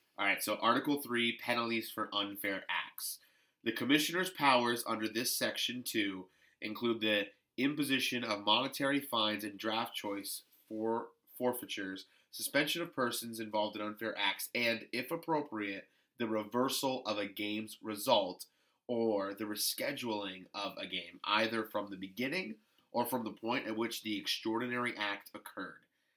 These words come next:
In the event of rescheduling the game, the commissioner will be guided by the procedure specified in section seventeen one five eleven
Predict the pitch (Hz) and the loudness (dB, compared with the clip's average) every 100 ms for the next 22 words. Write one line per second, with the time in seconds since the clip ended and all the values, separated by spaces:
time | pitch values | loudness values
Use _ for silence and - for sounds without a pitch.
0 | - 110 107 104 117 120 127 127 127 131 | -10 -6 -2 0 0 0 0 2 2 0
1 | 127 131 131 120 110 107 104 - _ _ | 0 0 -2 0 0 0 -4 -10 _ _
2 | - 107 110 - 117 107 101 101 101 104 | -6 -2 0 0 -2 -2 -2 0 0 0
3 | 101 101 101 - 107 101 101 101 - 98 | -2 -4 -6 -8 -6 -6 -8 -8 -8 -6
4 | 98 95 92 92 - 98 - 98 101 98 | -2 -2 -4 -8 -6 -6 -8 -6 -6 -6
5 | 95 98 95 92 95 95 98 92 92 92 | -8 -8 -8 -8 -10 -8 -8 -8 -8 -10
6 | 92 92 | -12 -16